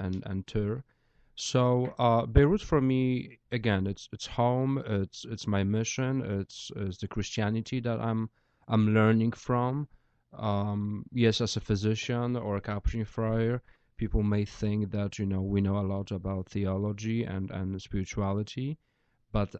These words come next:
after twenty years of being there, I've learned way more from, from Christians from Lebanon,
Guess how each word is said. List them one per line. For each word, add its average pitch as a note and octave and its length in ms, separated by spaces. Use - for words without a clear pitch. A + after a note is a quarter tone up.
after A2 340
twenty B2+ 400
years A2+ 400
of F2+ 160
being B2 240
there, F#2 300
I've F#2 180
learned G2+ 320
way A2 460
more G#2 300
from, F#2+ 340
from F#2+ 220
Christians G#2 520
from F#2 220
Lebanon, F2+ 500